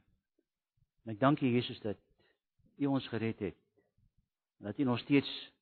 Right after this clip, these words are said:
roep, nog steeds mense roep om terug te kom na U toe. En ek dank U daarvoor. Dankie, Here Jesus, dat U woord ook uitgaan elke dag.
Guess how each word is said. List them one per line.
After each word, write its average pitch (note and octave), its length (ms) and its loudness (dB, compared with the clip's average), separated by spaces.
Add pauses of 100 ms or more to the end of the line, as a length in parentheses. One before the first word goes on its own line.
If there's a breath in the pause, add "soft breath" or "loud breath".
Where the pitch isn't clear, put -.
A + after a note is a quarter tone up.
(380)
roep, C#3 180 6 (720)
nog G2+ 100 -16
steeds D#3 220 2
mense C3 340 2
roep B2 220 2
om G#2+ 120 -8
terug C3 200 -2
te C3+ 100 -4
kom A2+ 200 -4
na G#2+ 100 -4
U B2 160 -4
toe. D#2+ 180 -18 (920)
En F2+ 100 -20
ek - 60 -20
dank G#2+ 220 -4
U A#2+ 80 -2
daarvoor. F2+ 420 -8 (840)
Dankie, A#2+ 260 -6
Here A2 120 -4
Jesus, G2+ 280 -8
dat F2+ 160 -12 (1160)
U G#2+ 120 -6
woord C3 240 6
ook B2+ 120 0
uitgaan B2+ 320 -2
elke A#2+ 260 -4
dag. G#2 340 -2